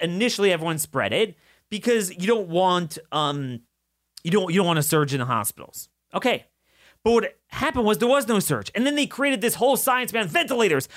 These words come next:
ventilators, ventilators, all from Italy. Thirty thousand ventilators we're gonna need. We only needed five thousand. Okay, so we went and had all these ventilators, and in the end it turned out like eighty-eight percent of people died on them, right? It wasn't really a good panacea. There's a lot of evidence now that,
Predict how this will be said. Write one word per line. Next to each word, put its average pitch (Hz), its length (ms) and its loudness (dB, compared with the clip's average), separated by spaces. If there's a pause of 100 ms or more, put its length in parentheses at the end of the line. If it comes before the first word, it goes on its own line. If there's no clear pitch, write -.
(100)
ventilators, 269 640 2
ventilators, 220 640 2 (320)
all 262 160 4
from 240 400 0
Italy. 202 420 2 (380)
Thirty 311 260 2
thousand 247 340 0
ventilators 208 380 2
we're 156 80 0
gonna 131 180 -2
need. 90 140 -10
We 107 80 -6
only 127 140 0
needed 143 200 0
five 185 220 0
thousand. 185 480 0 (600)
Okay, 170 300 0
so 165 120 -2
we 151 120 2
went 190 280 -2
and 147 120 -2
had 170 180 -2
all 185 120 4
these 170 160 0
ventilators, 202 580 2 (380)
and 185 100 0
in 185 60 0
the 190 60 2
end 220 160 2
it 151 80 -2
turned 185 280 2
out 180 180 2
like 139 140 0
eighty-eight 160 340 2
percent 147 280 0
of 135 60 -4
people 139 200 0
died 143 260 0
on 95 120 -2
them, - 260 -12
right? 110 180 -4
It 113 100 -6
wasn't 131 340 -4
really 135 220 0
a 113 60 -2
good 135 200 -2
panacea. 135 540 0 (200)
There's 123 140 -8
a 131 40 -4
lot 143 140 0
of 127 60 -6
evidence 135 420 -2
now 131 240 0
that, 117 280 -4